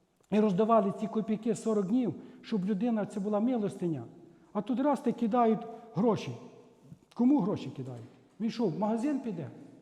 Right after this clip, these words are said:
В супермаркет піде з тими грішми? Дайте милостиню за цю людину. Навіть тих пару копійок, але дайте, якщо ви маєте кинути в гріб.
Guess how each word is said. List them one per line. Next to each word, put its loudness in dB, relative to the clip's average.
В -20
супермаркет -2
піде -6
з -10
тими -6
грішми? -10
Дайте -4
милостиню -4
за -8
цю -10
людину. -8
Навіть 0
тих -2
пару 0
копійок, 0
але -2
дайте, -6
якщо -6
ви -4
маєте -4
кинути -8
в -8
гріб. -8